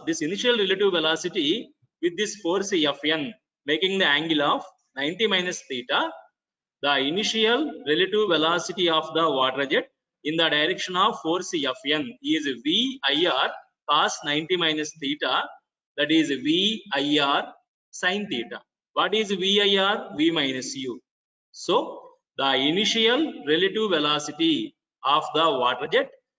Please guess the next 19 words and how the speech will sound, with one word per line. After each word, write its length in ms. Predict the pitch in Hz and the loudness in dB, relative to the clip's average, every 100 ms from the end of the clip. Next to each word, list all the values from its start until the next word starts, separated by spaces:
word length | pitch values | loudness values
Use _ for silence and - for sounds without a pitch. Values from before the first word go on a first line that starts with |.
| _ | _
in 160 | 135 156 | -8 0
the 120 | 170 | 0
direction 460 | 147 156 180 - 175 | 2 0 -2 -4 0
of 220 | 185 190 | 0 0
force 340 | 156 175 175 | -2 -2 -2
Fn 720 | 160 135 127 135 151 131 104 - 131 | -4 -4 -2 -2 0 -2 -10 -14 -4
is 240 | 147 151 | -2 0
V 280 | - 151 214 | -2 -2 0
minus 440 | 208 180 165 - | 0 0 -2 -2
u 420 | 190 151 208 - _ _ _ _ _ - | 0 2 2 0 _ _ _ _ _ -4
into 280 | 196 220 233 | -2 0 0
sin 340 | 135 123 123 | -2 -4 -4
theta. 340 | 117 113 104 - _ _ _ 165 | -6 -6 -10 -10 _ _ _ -4
Coming 240 | 196 233 | -2 -2
to 100 | 233 | -2
this 180 | 233 233 | -2 -4
final 380 | 165 165 196 196 | -2 0 2 0
relative 360 | 151 151 165 | 2 2 2
velocity. 520 | 131 120 117 - - | 0 -2 -4 -8 -16